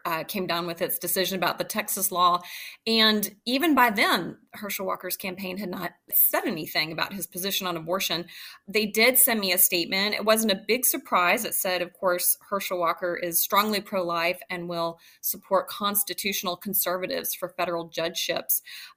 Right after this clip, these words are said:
But that's not a lot of detail for a very specific question that voters have in front of them. And that is, uh, the Georgia law that is right now held up in courts will, um, now be coming up again. We have a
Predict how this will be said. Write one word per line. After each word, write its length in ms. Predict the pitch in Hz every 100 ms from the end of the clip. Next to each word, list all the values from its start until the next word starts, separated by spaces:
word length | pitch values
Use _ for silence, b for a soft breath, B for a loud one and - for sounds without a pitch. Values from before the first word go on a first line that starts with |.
| _
But 260 | 208 226 254
that's 340 | 392 571 -
not 360 | 262 208 254 320
a 40 |
lot 260 | 240 220 196
of 140 | 175
detail 720 | 180 214 254 202 175 160 165
for 280 | 165 190 180
a 140 | 170
very 340 | 175 208 254 254
specific 840 | - - 185 - - - 190 -
question 720 | - 180 190 - 165 165 170 170 B B -
that 400 | 180 170 170 175
voters 320 | 190 180 175
have 180 | 180 170
in 100 | 165
front 220 | - 180
of 100 | 180
them. 300 | 151 156 151
And 120 | 160
that 320 | 156 165 -
is, 380 | 175 165 160 160 -
uh, 440 | 170 160 160 160 165 196
the 80 | 170
Georgia 360 | 156 185 202
law 340 | 185 170 175 190
that 140 | 180
is 160 | 165 160
right 160 | 180 180
now 140 | 170
held 240 | 170 170
up 160 | 170 165
in 80 | 160
courts 420 | - 165 160 -
will, 440 | 175 165 160 160 -
um, 380 | 170 170 165 156 _
now 160 | 175 180
be 80 |
coming 340 | 170 190 175 170
up 200 | 165 - B B B -
again. 440 | 170 175 190 220
We 100 | 208
have 280 | 202 180 220
a 180 | 185